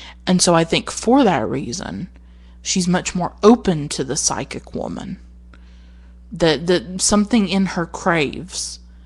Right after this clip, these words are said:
to know what happened to her daughter.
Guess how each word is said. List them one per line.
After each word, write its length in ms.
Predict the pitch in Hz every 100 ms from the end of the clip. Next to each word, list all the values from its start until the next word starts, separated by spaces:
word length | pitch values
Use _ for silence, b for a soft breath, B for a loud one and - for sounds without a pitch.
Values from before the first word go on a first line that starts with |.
| b b b b
to 140 | - 190
know 720 | 180 170 156 143 127 160 B B B B -
what 200 | 175 170
happened 380 | 160 151 151 156
to 80 | 151
her 180 | 147 143
daughter. 540 | - 135 147 95 -